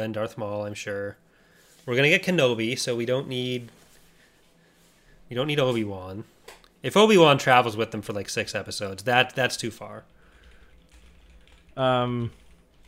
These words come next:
Speaker 2: yeah, I'm just trying to think of, like, who else we, we could, we could get in, um,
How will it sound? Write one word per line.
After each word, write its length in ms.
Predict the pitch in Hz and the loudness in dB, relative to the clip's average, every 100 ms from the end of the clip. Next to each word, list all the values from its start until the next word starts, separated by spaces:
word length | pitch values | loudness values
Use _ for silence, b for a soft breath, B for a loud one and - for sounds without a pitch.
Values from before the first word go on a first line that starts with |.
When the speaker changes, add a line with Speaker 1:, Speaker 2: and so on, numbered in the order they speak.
| - _ _ _ _ | -20 _ _ _ _
Speaker 2:
yeah, 300 | 151 127 120 | -6 -2 0
I'm 160 | 113 139 | 2 0
just 120 | 160 | -2
trying 140 | 180 170 | -4 -2
to 40 | |
think 140 | 165 151 | -2 -2
of, 60 | |
like, 220 | 135 117 - | -2 -4 -4
who 160 | 139 131 | -2 0
else 260 | 117 113 - | 0 -2 -6
we, 120 | 117 | -6
we 140 | 117 | -6
could, 180 | 117 113 - | -8 -10 -10
we 120 | 131 | -12
could 180 | 120 117 | -10 -8
get 180 | 113 113 | -6 -4
in, 260 | 110 107 104 | -2 -4 -8
um, 300 | 101 101 | -10 -10